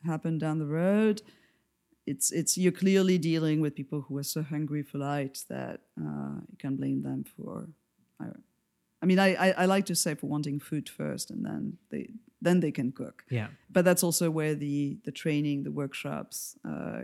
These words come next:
Speaker 1: can be more artistic in nature and really help people sort of go beyond that.
Speaker 2: Yeah.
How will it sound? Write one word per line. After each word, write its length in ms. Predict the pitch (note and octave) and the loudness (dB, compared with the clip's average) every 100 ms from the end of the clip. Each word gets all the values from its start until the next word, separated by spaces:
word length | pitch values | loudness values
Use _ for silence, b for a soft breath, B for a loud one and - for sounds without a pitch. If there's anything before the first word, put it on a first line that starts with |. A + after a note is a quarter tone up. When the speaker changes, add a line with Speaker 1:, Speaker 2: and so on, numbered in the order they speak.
| - | -6
Speaker 1:
can 160 | D3 C#3+ | -6 -4
be 100 | C#3+ | -2
more 520 | C#3+ C#3 C#3+ C#3+ - | -2 -2 -4 -6 -10
artistic 580 | C#3 C#3+ C#3+ - C#3+ D3+ | -10 -6 -6 -6 -6 -6
in 100 | - | -4
nature 580 | D3+ D#2 - - D#2 - b b b b | -2 -2 -4 -6 -6 -8 b b b b
and 160 | D#3 D3 | 0 2
really 240 | D#3 D3 | 2 2
help 260 | C#3 C#3+ - | -2 -6 -8
people 460 | D3 C#3 C#3 C3+ | -10 -6 -6 -6
sort 240 | C3+ - - | -8 -12 -12
of 120 | - _ _ _ _ _ _ E3 | -14 _ _ _ _ _ _ -4
go 120 | D#3 | -4
beyond 640 | D3+ D3+ D#3 D3+ D3 C#3+ | -2 -2 0 2 0 -2
that. 220 | D3+ D3 C#3+ _ | -4 -10 -12 _
Speaker 2:
Yeah. 180 | B2 G2+ | -4 -4